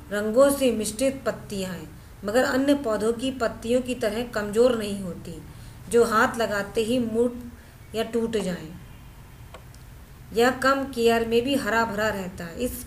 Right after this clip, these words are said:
पौधे को घर के किसी भी स्थान पर रख सकते हैं। इस पौधे को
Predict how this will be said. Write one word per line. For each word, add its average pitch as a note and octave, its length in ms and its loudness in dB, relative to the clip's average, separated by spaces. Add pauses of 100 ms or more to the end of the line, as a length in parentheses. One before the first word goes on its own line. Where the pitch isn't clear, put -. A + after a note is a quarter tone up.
पौधे G#3 360 -2
को B3+ 200 2 (440)
घर A3 180 -2
के C4 140 0
किसी B3+ 360 -4
भी B3 200 -2
स्थान F#3+ 480 -8
पर C#4 280 0 (500)
रख A#3 120 2
सकते - 400 -8
हैं। F3+ 100 -2
इस B3+ 160 0
पौधे G#3+ 440 -2
को B3 160 0